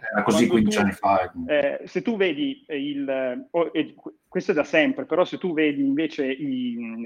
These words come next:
Speaker 2: telefilm, insomma, serie T V americane, c'è sempre un Xbox. Non la, non nomino neanche il videogioco, no? Dicono Xbox, quindi è evidente che Microsoft ha, come dire, un, eh, una pressione mediatica in quel modo lì, ehm, insomma, licenze, pubblicità, eccetera.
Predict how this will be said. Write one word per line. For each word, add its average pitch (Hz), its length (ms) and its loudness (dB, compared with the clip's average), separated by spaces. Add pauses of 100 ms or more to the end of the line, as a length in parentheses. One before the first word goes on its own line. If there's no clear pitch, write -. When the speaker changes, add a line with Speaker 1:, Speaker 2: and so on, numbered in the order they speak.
Speaker 2:
telefilm, 139 580 6
insomma, 127 280 0
serie 143 220 6
T 151 120 2
V 147 120 8
americane, 147 420 6
c'è - 120 -2
sempre 147 200 -2
un 131 80 4
Xbox. 113 640 -8
Non 175 160 6
la, 190 80 10
non 180 160 2
nomino 196 320 2
neanche 185 260 2
il 151 60 2
videogioco, 135 560 0
no? 147 80 0
Dicono 156 360 -2
Xbox, 123 500 -6
quindi 151 180 6
è 139 40 4
evidente 143 460 2
che 127 80 -4
Microsoft 131 680 -2 (420)
ha, 131 220 4 (520)
come 139 160 2
dire, 135 300 4
un, 127 340 2
eh, 110 380 -4 (220)
una 147 200 2
pressione 147 500 2
mediatica 143 640 4
in 139 100 2
quel 143 160 2
modo 143 260 4
lì, 151 160 2
ehm, 123 600 -4
insomma, 117 360 -6
licenze, 117 760 -4
pubblicità, 127 720 2
eccetera. - 600 -6